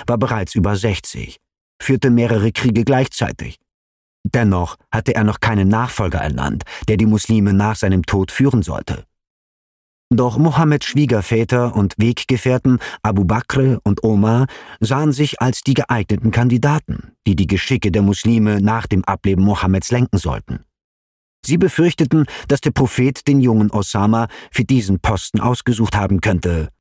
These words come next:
um die Muslime auf die Ernennung seines jungen Cousins Ali als seinen Nachfolger vorzubereiten. Als der Prophet plötzlich erkrankte,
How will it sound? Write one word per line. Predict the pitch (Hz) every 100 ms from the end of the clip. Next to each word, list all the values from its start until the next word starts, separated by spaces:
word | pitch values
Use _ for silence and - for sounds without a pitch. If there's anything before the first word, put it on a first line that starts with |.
| _ -
um | 123
die | 120
Muslime | 117 113 123 127 127 113
auf | -
die | 123
Ernennung | 113 120 123 104 104
seines | 110 107
jungen | 127 117 101
Cousins | 107 98 113 - -
Ali | 117 95 90 95
als | 101 95
seinen | 104 104 113
Nachfolger | 107 92 90 82 92
vorzubereiten. | 107 - 104 82 71 - 73 - _ _ _ _ _ _ _ _ -
Als | 120 -
der | 131
Prophet | - 127 - 151 - -
plötzlich | 135 - 135
erkrankte, | 110 - 90 80 - 117